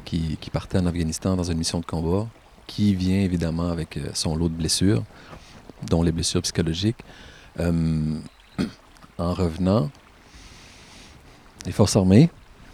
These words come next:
canadiennes, <laughs> bon, allez, euh, l'armée, euh, était pas nécessairement prête ou outillée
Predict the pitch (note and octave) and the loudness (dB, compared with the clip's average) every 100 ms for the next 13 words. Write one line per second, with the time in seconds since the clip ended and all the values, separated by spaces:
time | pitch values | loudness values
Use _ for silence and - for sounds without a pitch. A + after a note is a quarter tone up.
0 | - - - - F2+ E2 G2+ C#3+ D#3 E2 | -20 -20 -10 -4 -2 2 4 4 4 0
1 | - D3 F#4 C3 D3 B2+ - D3 A#2+ G#3+ | 6 8 10 8 8 6 8 8 8 6
2 | A#2+ D3 - - E3 C3 - - - B2 | 6 4 6 4 2 -4 -8 -10 0 2
3 | A2+ G#2+ A2 G#2 G2+ G#2+ - - F2+ F2 | 2 4 6 8 6 2 2 6 6 8
4 | F#2+ G#2 G2+ G2+ C3 G#2 E2 E2 D#2+ A1+ | 8 8 8 8 8 8 6 6 4 0
5 | G1+ - - - F#2+ A#2 D#3+ A#2+ G#2 - | -4 -10 -14 -8 0 4 6 6 2 2
6 | F#2 F#2 F#2+ G2+ G2+ G2 F#2+ - - - | 2 4 2 4 2 0 -4 -14 -14 -4
7 | F#2 E2 - - - G2+ C3 A#2 - F#2+ | -2 -2 -4 -18 -2 0 2 0 0 0
8 | F2+ F#2 | 0 0